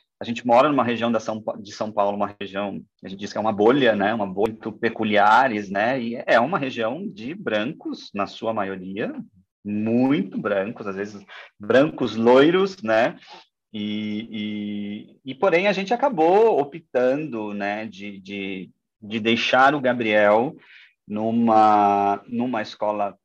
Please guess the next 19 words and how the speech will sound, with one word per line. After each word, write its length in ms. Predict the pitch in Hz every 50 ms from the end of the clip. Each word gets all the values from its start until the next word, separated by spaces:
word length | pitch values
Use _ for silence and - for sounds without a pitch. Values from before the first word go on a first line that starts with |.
| _
tradicional, 920 | - 113 113 117 104 - - - - 104 101 98 95 95 95 98 107 143 165 160
sim, 680 | - - - 107 101 101 101 110 120 147 190 233 233 _ _ _ _ _ _ _ _ _ _ _ _ _ _ _ -
uma 160 | 104 107 104
escola 340 | 101 - - 98 98 95 95
que 140 | 95 95 92
tinha, 600 | - - - 107 110 110 107 101 98 95 92 95 _
que 120 | - -
tem 360 | - - 104 104 113 127 123
hoje 320 | 104 98 101 110 117 - 95
um 80 | 95
quantitativo 680 | 92 98 98 98 - - - 95 - - - 107 120 110
de 80 | 98 98
alunos 380 | 98 98 101 101 104 95 92
muito 460 | 95 92 95 104 110 117 - - -
grande 440 | 120 101 98 95 98 110 131 127 107
dentro 280 | 95 95 92 92 98 92
de 60 | -
São 180 | - 92 92 -
Paulo, 540 | 95 92 92 98 98 107 120 127 147 -